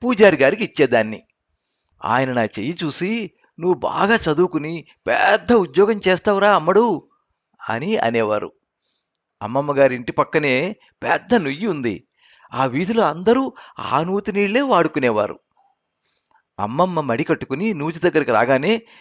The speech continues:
నీళ్లు తోడుకునేవారు, ఒక్కసారిగా ఆగిపోయేవారు. అమ్మమ్మ బిందె నిండా నీళ్లు పట్టుకుని వెళ్ళాక మళ్ళీ వాళ్ళు నీళ్లు తోడుకునేవారు. స్వామియాజులు గారి భార్య అని అమ్మమ్మ అంటే వాళ్ళందరికీ చాలా గౌరవం.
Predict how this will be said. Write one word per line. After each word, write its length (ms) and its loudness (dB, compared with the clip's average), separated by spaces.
నీళ్లు 240 0
తోడుకునేవారు, 840 2
ఒక్కసారిగా 600 2
ఆగిపోయేవారు. 680 0
అమ్మమ్మ 360 2
బిందె 300 -2
నిండా 320 0
నీళ్లు 260 0
పట్టుకుని 480 -2
వెళ్ళాక 580 2
మళ్ళీ 240 6
వాళ్ళు 260 4
నీళ్లు 240 0
తోడుకునేవారు. 600 -4
స్వామియాజులు 520 -2
గారి 280 4
భార్య 320 2
అని 360 -2
అమ్మమ్మ 380 -4
అంటే 500 2
వాళ్ళందరికీ 760 -2
చాలా 320 2
గౌరవం. 480 2